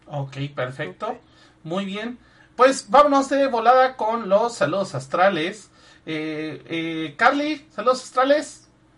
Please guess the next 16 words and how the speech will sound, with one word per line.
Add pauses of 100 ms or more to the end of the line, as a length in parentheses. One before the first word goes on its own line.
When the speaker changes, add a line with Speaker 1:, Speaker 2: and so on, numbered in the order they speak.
Speaker 2:
Saludos
astrales
a
Sam,
que
dice
que,
eh,
saludos
a
Carly,
compañera
de
Coven, (460)
compañera
hermana,